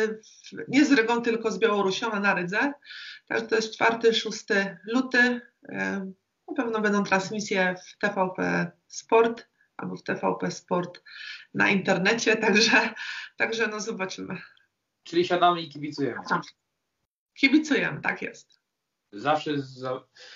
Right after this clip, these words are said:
Speaker 2: za polską reprezentację warto kibicować. Y, dzięki Ci, Ewelina, za spotkanie, że mogliśmy porozmawiać po tylu trudach.
Speaker 1: No,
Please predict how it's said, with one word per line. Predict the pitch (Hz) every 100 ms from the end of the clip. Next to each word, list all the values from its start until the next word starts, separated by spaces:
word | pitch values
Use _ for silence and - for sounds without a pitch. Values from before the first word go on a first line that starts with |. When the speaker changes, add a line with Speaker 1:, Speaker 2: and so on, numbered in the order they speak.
| -
Speaker 2:
za | 117 135
polską | 135 151 143 143
reprezentację | 127 127 123 120
warto | 123 117 -
kibicować. | - 117 113 98 - 180 - - 180 - _ 139
Y, | 139 135 135 127 127 _ _
dzięki | 139 139 208 202 185 147
Ci, | 170 165
Ewelina, | 151 147 147 143
za | 139
spotkanie, | 135 143 143 165 170 175 185 -
że | - 139
mogliśmy | 143 147 147
porozmawiać | 139 135 135 143 147 160 - - _ _ -
po | 127
tylu | 127 143 135
trudach. | 151 147 156 - - - 202 - 117 143 - _ _
Speaker 1:
No, | 254 - 262 220 220 - 190